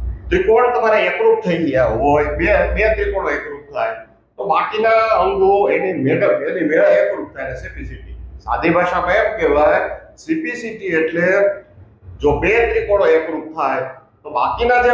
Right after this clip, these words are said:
બચેલા જે અંગો જે છે, કે દાખલા તરીકે આ બાજુ, આ ખૂણો, આ ખૂણો, આને અનુરૂપ આ ખૂણો, એ બધાના માપ સરખા હોય, એને સી પી સી ટી કહેવાય. એટલે બાકીના જે અંગો જે છે અહીંયા,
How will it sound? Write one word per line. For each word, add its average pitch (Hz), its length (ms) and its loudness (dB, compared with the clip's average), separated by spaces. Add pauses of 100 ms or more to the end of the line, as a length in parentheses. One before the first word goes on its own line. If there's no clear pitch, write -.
બચેલા 208 480 2
જે 180 60 0
અંગો 170 360 2
જે 196 140 0
છે, 120 200 -6 (380)
કે 151 120 -4
દાખલા 165 260 0
તરીકે 165 260 -2
આ 156 220 4
બાજુ, 156 320 2 (520)
આ 165 160 2
ખૂણો, 156 680 2
આ 165 140 4 (120)
ખૂણો, 156 220 2 (380)
આને 175 240 0
અનુરૂપ 175 500 2
આ 165 140 2
ખૂણો, 139 500 -4 (180)
એ 175 120 -10
બધાના 160 800 0
માપ 143 440 0
સરખા 202 400 -2
હોય, 208 320 4 (540)
એને 156 420 0
સી 160 160 -10
પી 180 220 -6
સી 139 140 -10
ટી 135 160 -12
કહેવાય. 143 340 -2 (180)
એટલે - 160 -6
બાકીના 220 500 0
જે 208 60 4
અંગો 196 280 2
જે 170 140 0
છે - 180 -4
અહીંયા, - 220 -4